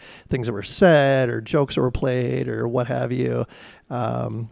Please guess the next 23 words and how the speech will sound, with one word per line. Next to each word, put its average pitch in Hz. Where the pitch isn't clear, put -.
you 190
know, 196
it's, -
it's, -
it's, 147
it's -
unfortunate, 123
but 117
let's 123
face 127
it, 110
that's, 123
that's -
the -
reality 120
of, 107
uh, 113
of 120
the 123
world 120
we 139
live 131
in. 107